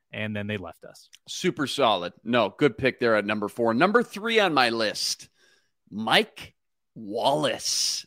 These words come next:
Speaker 2: twenty fifteen.
Speaker 1: Hmm.
Speaker 2: All right, five hundred yards, two touchdowns. But remember, Sam, twenty fifteen, that was an offensive heavy scheme that was all about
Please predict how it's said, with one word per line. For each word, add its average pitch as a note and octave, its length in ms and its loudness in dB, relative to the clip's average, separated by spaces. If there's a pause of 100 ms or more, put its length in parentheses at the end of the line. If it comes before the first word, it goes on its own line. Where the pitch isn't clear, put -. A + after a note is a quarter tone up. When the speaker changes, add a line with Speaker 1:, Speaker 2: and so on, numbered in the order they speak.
Speaker 2:
twenty G3 360 6
fifteen. G3 880 2
Speaker 1:
Hmm. B2 80 2
Speaker 2:
All C#4+ 60 8
right, D4 280 6
five B3+ 320 8
hundred A3+ 400 -2
yards, C#3 540 4
two D#3+ 180 -2
touchdowns. C3+ 560 2
But F3 200 2
remember, G3+ 420 2
Sam, C3+ 240 -4
twenty F#4+ 340 -10
fifteen, B2 680 -2 (420)
that F3 180 2
was G3 180 2
an C3 100 2
offensive C3 800 0 (320)
heavy D3+ 440 2
scheme C#3 460 -2
that B2 160 0
was A2 160 -6
all C3 240 2
about A#2+ 260 2